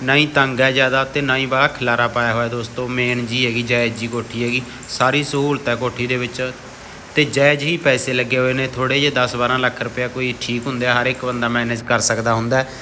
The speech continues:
ਜੇਕਰ ਐਡਾ ਘਰ ਪਾਈਏ ਤਾਂ ਆਪਾਂ ਨੂੰ ਭਾਰ ਵੀ ਨਹੀਂ ਜ਼ਿਆਦਾ ਹੁੰਦਾ ਦੋਸਤੋ, ਬਾਅਦ 'ਚ ਫਿਰ ਕੰਪਲੀਟ ਨਹੀਂ ਹੁੰਦੀ ਕੋਠੀ, ਆਪਾਂ ਵੱਡੀ ਬੈੱਡ ਬਹਿਨੇ ਆ, ਉਹਦਾ ਵੀ ਕੋਈ ਫਾਇਦਾ ਨਹੀਂ ਹੁੰਦਾ। ਸੋ ਆਹ ਦੇਖੋ, ਉੱਪਰ ਜਾਲੀ ਵਗੈਰਾ ਤੇ ਇੱਕ ਰੰਗ ਕੀਤਾ ਕੱਲੀ ਤੇ ਇਸ ਦੇ ਹਜੇ।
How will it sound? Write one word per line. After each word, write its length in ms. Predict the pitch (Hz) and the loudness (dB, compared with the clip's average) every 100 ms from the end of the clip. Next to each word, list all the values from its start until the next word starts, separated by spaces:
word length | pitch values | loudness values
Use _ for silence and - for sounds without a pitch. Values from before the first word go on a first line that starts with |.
| - - | -16 -4
ਜੇਕਰ 220 | 135 147 | -2 4
ਐਡਾ 280 | 147 139 131 | 4 4 2
ਘਰ 200 | 131 147 | 4 2
ਪਾਈਏ 280 | 143 131 131 | 4 2 2
ਤਾਂ 120 | 127 | 0
ਆਪਾਂ 200 | 127 127 | 0 -2
ਨੂੰ 100 | 127 | -4
ਭਾਰ 280 | 120 139 127 | 2 4 4
ਵੀ 120 | 117 | 2
ਨਹੀਂ 140 | 139 123 | -2 0
ਜ਼ਿਆਦਾ 240 | 123 120 | 2 2
ਹੁੰਦਾ 260 | 117 113 113 | 0 -2 -2
ਦੋਸਤੋ, 440 | 117 113 - 135 - - - | -2 -4 -6 -8 -10 -14 0
ਬਾਅਦ 200 | 123 127 | 2 2
'ਚ 60 | 139 | 0
ਫਿਰ 120 | 147 | 0
ਕੰਪਲੀਟ 480 | 143 131 127 135 131 | 0 -2 -2 -2 -2
ਨਹੀਂ 120 | 139 | -2
ਹੁੰਦੀ 220 | 131 123 | -2 -4
ਕੋਠੀ, 320 | 127 123 123 | -2 -4 -4
ਆਪਾਂ 160 | 123 120 | -4 -2
ਵੱਡੀ 260 | 117 117 | -2 -2
ਬੈੱਡ 220 | 117 117 120 | -2 -2 -2
ਬਹਿਨੇ 280 | 120 120 | -2 -2
ਆ, 120 | 127 120 - - - | -2 -4 -10 -12 -2
ਉਹਦਾ 160 | 131 | 2
ਵੀ 100 | 151 | 2
ਕੋਈ 160 | 143 143 | 2 0
ਫਾਇਦਾ 320 | 139 123 110 | 0 -2 -2
ਨਹੀਂ 120 | 107 | -2
ਹੁੰਦਾ। 260 | 104 101 95 95 - - - - - - - - - - | -4 -4 -6 -10 -16 -18 -18 -18 -18 -18 -18 -18 -16 -8
ਸੋ 120 | 120 | -2
ਆਹ 100 | 120 | 0
ਦੇਖੋ, 320 | 123 123 - 131 | 0 -2 -2 -4
ਉੱਪਰ 240 | 127 131 | -2 -2
ਜਾਲੀ 280 | 120 131 131 | 2 2 2
ਵਗੈਰਾ 300 | 127 131 131 | 2 2 2
ਤੇ 120 | 131 | 0
ਇੱਕ 140 | 127 | -2
ਰੰਗ 220 | 131 131 123 110 | 0 2 0 -4
ਕੀਤਾ 240 | 113 127 | 0 0
ਕੱਲੀ 300 | 123 117 113 113 | 0 0 -2 -2
ਤੇ 80 | |
ਇਸ 100 | 117 | -4
ਦੇ 200 | - 127 | -2 -2
ਹਜੇ। 180 | 120 127 | 0 -2